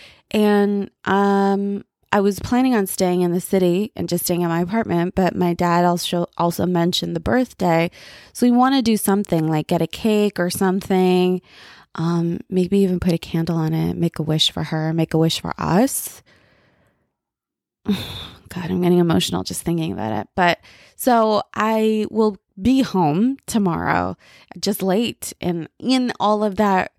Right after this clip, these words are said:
you know, running around, I've gotta get a cake. <laughs> I've gotta find, like, a birthday candle. I've gotta do all of this in, during my workday of doing other things, obviously to work during my workday, right?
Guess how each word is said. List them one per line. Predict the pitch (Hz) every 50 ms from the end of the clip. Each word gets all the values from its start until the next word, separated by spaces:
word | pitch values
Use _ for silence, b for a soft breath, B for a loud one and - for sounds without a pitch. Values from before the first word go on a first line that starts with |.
| b b b b b b b b
you | 220 220
know, | 202 196
running | 185 196 190 196 202
around, | 196 185 180 175 175 - -
I've | 170 180 180
gotta | - 196 190 185 190
get | - 190 185
a | 175
cake. | - - - 233 214 190 170 - - -
<laughs> |
I've | - 214 285 294
gotta | - 311 294 269 285 285
find, | 262 - - - 254 269 240 240 233 - - - - -
like, | - - 220 208 -
a | 214
birthday | 202 - 202 190 196 214 - - - 196 185
candle. | - - 190 180 175 170 165 165 160 156 -
I've | - 202 220 240 220 208
gotta | - 254 240 233
do | 226 196 220 208
all | 175 - - 190
of | 190 185
this | 180 180 180 175 - B B B B B B B
in, | - - 202 202 208 190 - _ - -
during | 196 202 208 208 208 208
my | 208 202 196
workday | 185 185 185 180 - 202 185 175 170 165 -
of | 175 180 165 165
doing | 202 196 202 196 -
other | - 185 190 185 190
things, | 220 - 190 165 151 156 - - - -
obviously | - 185 185 190 190 - - 220
to | - 214
work | 180 175 196 190 190 - -
during | - 180 165 151 156
my | 156 151 -
workday, | 90 - - - - - - - -
right? | 180 180 190 202 -